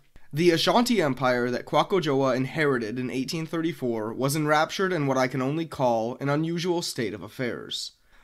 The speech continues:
On the one hand, it's not like he was inheriting a fundamentally broken state. While the empire had recently become enveloped by a series of crises under his predecessor,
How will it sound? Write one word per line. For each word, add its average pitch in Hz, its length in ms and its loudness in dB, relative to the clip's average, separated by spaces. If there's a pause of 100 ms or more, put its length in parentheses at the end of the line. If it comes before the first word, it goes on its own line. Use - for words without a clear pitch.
(120)
On 180 160 4
the 185 80 2
one 202 240 4
hand, 123 400 -4
it's 147 240 -6
not 220 180 2
like 214 140 0
he 185 120 -6
was 170 200 0
inheriting 131 500 -2
a 139 160 0
fundamentally 147 880 0
broken 120 580 -2
state. - 540 -4 (200)
While 165 120 4
the 190 140 4
empire 202 420 4
had 139 200 2
recently 196 460 0
become 208 300 -4
enveloped 135 460 0
by 131 140 2
a 131 80 0
series 151 340 -2
of 165 140 -8
crises 139 520 0
under 135 220 -2
his 147 100 -4
predecessor, 113 800 -6